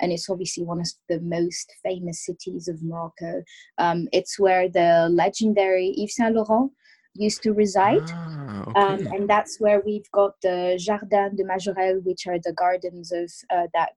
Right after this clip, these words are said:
Speaker 1: Yves Saint Laurent built, and
Speaker 2: Wow.
Speaker 1: where his, um, um, ashes were spread as well when he died, the act of choice.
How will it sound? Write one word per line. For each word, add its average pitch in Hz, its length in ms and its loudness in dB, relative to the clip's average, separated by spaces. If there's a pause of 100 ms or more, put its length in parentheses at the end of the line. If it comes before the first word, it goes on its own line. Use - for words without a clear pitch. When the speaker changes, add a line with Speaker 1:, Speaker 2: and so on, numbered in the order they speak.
Speaker 1:
Yves 202 160 -4
Saint 175 240 -8
Laurent 170 360 -8
built, 175 280 -2 (480)
and 190 140 -2
Speaker 2:
Wow. 190 60 -6
Speaker 1:
where 185 180 4
his, 180 360 0 (180)
um, 175 600 -4 (100)
um, 180 280 -2
ashes 180 420 -4
were 170 80 -8
spread 165 420 -8
as 170 160 -10
well 170 220 -8
when 165 140 -6
he 165 140 -10
died, 160 300 -6 (300)
the - 80 -6
act - 340 -4
of - 140 -14
choice. - 500 -14